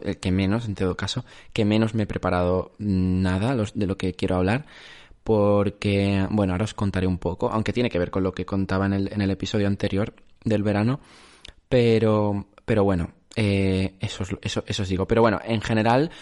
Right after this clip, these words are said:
esto es una cerveza musical. Si no, se me va la olla y todo cambia. En principio está planteado para que se llame así. Si veis que se llama de otra manera, es que se me ha ido la olla. Pero en principio se llama así, una cerveza musical.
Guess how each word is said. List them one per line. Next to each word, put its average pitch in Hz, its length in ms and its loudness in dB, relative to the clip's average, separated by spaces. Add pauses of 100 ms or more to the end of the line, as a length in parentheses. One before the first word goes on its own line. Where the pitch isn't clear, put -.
(240)
esto 120 340 0
es 117 320 0
una 135 220 2
cerveza 110 680 0
musical. 95 680 -2
Si - 200 -4
no, 101 300 2 (260)
se - 120 -4
me 98 80 0
va 95 100 0
la 92 120 0
olla 92 280 -2
y 101 180 -6
todo 92 340 -2
cambia. 120 460 0 (480)
En 113 140 0
principio 107 480 -2
está - 180 -4
planteado 107 320 0
para 98 160 -2
que - 80 -10
se 92 100 -2
llame 90 220 0
así. - 360 -6
Si - 140 -6
veis 101 160 0
que - 80 -8
se 110 80 -4
llama 95 160 2
de 95 40 0
otra 95 140 -2
manera, 104 400 0
es 104 120 -6
que - 160 -8
se - 160 -6
me 87 80 0
ha 87 40 0
ido 87 120 0
la 80 100 0
olla. 80 200 -6
Pero 87 240 -2
en 87 80 -4
principio 107 440 -2
se 117 140 -6
llama 92 160 -2
así, - 240 -12
una 104 180 -2
cerveza 104 320 -4
musical. - 380 -8